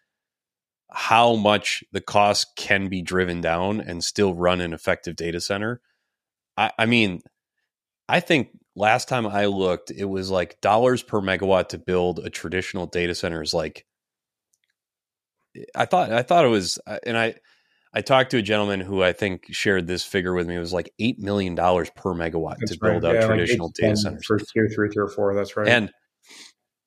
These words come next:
Speaker 1: I think you can see, you know, Bitcoin mining companies spin up eight, eight hundred, seven hundred thousand dollars per megawatt. I mean, that is a
Speaker 2: And
Speaker 1: gigantic
Speaker 2: we build
Speaker 1: delta.
Speaker 2: for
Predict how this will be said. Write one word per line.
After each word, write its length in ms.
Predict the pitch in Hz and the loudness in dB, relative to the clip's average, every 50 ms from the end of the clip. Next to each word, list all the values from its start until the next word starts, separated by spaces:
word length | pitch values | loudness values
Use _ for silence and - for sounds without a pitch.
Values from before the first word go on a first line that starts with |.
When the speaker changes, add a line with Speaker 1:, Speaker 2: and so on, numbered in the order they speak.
| _ _ _ _ _ _ _ - - - - | _ _ _ _ _ _ _ -18 -14 -10 -8
Speaker 1:
I 40 | - | -4
think 260 | - - 151 139 - | 0 2 0 2 2
you 100 | 139 131 | 0 0
can 200 | - - 123 110 | 2 2 2 2
see, 520 | - - - 123 117 117 113 113 110 107 92 | 2 0 2 2 4 4 4 4 4 2 0
you 200 | - 107 107 101 | -2 -2 -2 0
know, 320 | 98 95 90 87 82 - _ - | 2 2 2 0 -2 -4 _ 0
Bitcoin 280 | 117 110 - 117 107 98 | 0 2 2 2 2 4
mining 360 | 98 95 95 95 92 92 90 | 4 4 4 2 0 -2 -4
companies 500 | - 98 95 92 - 95 95 90 87 - | -4 -4 -4 -4 -4 -6 -6 -4 -4 -4
spin 320 | - - - - 104 98 | -4 -4 -2 0 0 0
up 280 | 98 95 95 92 90 _ _ _ _ _ _ _ _ _ _ _ _ _ _ _ _ _ _ _ _ _ _ _ - | 2 2 2 0 0 _ _ _ _ _ _ _ _ _ _ _ _ _ _ _ _ _ _ _ _ _ _ _ -6
eight, 280 | 95 98 104 101 - _ _ _ _ | -4 -4 -4 -4 -8 _ _ _ _
eight 180 | - 101 101 95 | -4 -4 -2 -2
hundred, 380 | 98 104 107 107 110 113 117 - | -2 -2 0 0 -2 -2 -2 -2
seven 240 | - 101 98 98 | 0 0 0 0
hundred 260 | 95 101 98 98 95 - | 0 -2 -2 -2 0 2
thousand 300 | 101 98 98 95 95 95 | 4 4 4 2 0 0
dollars 360 | 95 92 95 98 101 101 - | 0 2 2 2 2 0 -4
per 160 | - 104 98 | -6 -6 -2
megawatt. 500 | 98 98 98 101 104 107 113 120 - - | -2 -2 0 0 0 0 0 -2 -2 -6
I 20 | |
mean, 160 | 98 95 90 95 | -8 -6 -2 0
that 160 | 113 123 110 | 2 2 2
is 120 | 95 82 | 2 0
a 40 | 80 | -4
Speaker 2:
And 80 | 76 73 | -10 -10
Speaker 1:
gigantic 580 | - 87 82 78 78 85 87 95 98 104 110 | -10 -10 -10 -10 -8 -6 -2 -2 0 2 2
Speaker 2:
we 100 | 131 147 | 2 2
build 280 | 131 127 123 117 107 - | 4 4 4 2 2 0
Speaker 1:
delta. 60 | - | -2
Speaker 2:
for 220 | - 107 101 98 | -2 -2 0 0